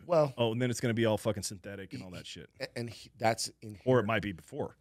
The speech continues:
Speaker 1: th-, that's inherently the problem,
Speaker 2: Right.
Speaker 1: right? Pharmacies, and I've, I've been saying this for years,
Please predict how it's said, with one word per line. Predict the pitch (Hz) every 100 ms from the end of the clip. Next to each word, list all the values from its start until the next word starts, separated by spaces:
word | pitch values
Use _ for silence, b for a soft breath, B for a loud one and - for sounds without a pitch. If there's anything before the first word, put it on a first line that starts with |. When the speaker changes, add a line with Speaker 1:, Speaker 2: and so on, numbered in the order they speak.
| _
Speaker 1:
th-, | 127 -
that's | 120 117
inherently | 123 107 110 95
the | 87
problem, | - - _ _ -
Speaker 2:
Right. | 67 92
Speaker 1:
right? | 101 - - b b b b -
Pharmacies, | - 113 139 123 107 98
and | 98
I've, | 95 -
I've | 85
been | 92
saying | 98 104
this | 98
for | -
years, | 82 76 76